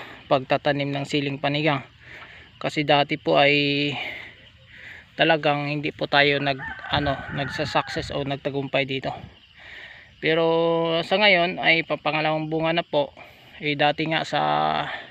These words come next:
sili natin, hindi po tayo nakapagtapos ng isang, ah, pilmerong bunga, yung unang bunga talaga, no? So, pero ngayon ay pangalawang bunga na to sa ating sili,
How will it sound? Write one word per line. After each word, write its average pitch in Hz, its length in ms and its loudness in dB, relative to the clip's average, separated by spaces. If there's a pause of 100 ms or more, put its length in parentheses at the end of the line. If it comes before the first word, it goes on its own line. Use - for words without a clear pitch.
(1000)
sili 156 400 0
natin, 160 400 2
hindi 156 240 -2
po 160 160 -8
tayo 156 320 4
nakapagtapos 147 1040 -2
ng 147 240 -2
isang, 139 480 -2 (1300)
ah, 139 400 2
pilmerong 151 480 0
bunga, 139 400 0 (240)
yung 147 160 -2
unang 143 320 -2
bunga 135 240 -4
talaga, 143 400 0 (240)
no? 147 240 -2 (800)
So, 147 720 0
pero 180 240 6
ngayon 180 320 6
ay 165 560 2
pangalawang 165 400 6
bunga 147 240 0
na 143 160 0
to - 80 -6
sa 143 240 -2
ating 139 160 -6
sili, 139 400 -4